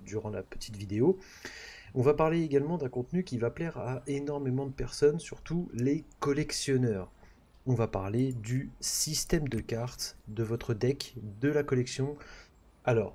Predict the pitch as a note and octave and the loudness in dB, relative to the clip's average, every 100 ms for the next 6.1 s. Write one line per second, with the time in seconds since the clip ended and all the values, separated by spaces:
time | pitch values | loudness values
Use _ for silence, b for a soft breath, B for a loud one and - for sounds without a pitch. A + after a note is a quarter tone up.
0 | - B2 D3 F3 F3 D#3 - C#3+ B2+ D#3+ | -8 -2 2 2 4 2 2 0 0 -2
1 | - A#2 A#2+ C3+ E3 - A#2+ A#2+ A2+ C3 | -2 0 0 0 -2 -4 -2 0 2 4
2 | C#3+ D3+ - - A#2 A2 A2 B2+ A#2+ B2 | 4 2 0 -2 2 2 0 0 0 2
3 | C3+ B2+ B2+ B2+ D3+ D#3+ - A2+ A2 G#2+ | 2 2 0 -2 0 0 -2 -4 -4 -2
4 | B2 D3 C3+ B2 - A#2 G#2+ E2 - G#2 | 4 4 4 -6 -4 -4 -2 -4 -4 -4
5 | G#2 A#2 D3 C#3 C3 C3 A#2+ - A2 C#3 | 0 2 2 2 0 2 0 -4 -4 -2